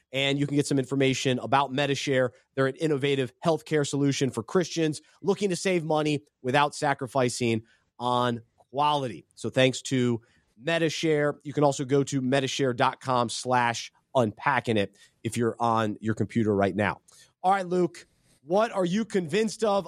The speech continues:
on this Monday? We'll talk to you about your Cowboys today, too. I mean, they, they, they snuck one. They, they,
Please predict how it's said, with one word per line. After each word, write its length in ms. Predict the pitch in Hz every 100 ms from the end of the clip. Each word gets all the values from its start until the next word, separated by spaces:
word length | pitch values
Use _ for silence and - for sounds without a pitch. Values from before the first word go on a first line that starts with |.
| -
on 280 | 202 226 220
this 220 | 185 -
Monday? 760 | 170 220 240 226 226 226 214 - _ _ _ _ _
We'll 80 | 151
talk 260 | 190 202 202
to 60 |
you 40 | 208
about 220 | 202 208
your 80 | 190
Cowboys 560 | 196 190 208 214 196
today, 300 | 196 202 202
too. 420 | 190 208 214 180 151 _ _ -
I 60 | 151
mean, 100 | 165
they, 120 | 170
they, 160 | 160 160 - -
they 120 | 175
snuck 420 | 156 - 190 208 196
one. 320 | 202 180 156
They, 300 | 151 143 160
they, 180 | 160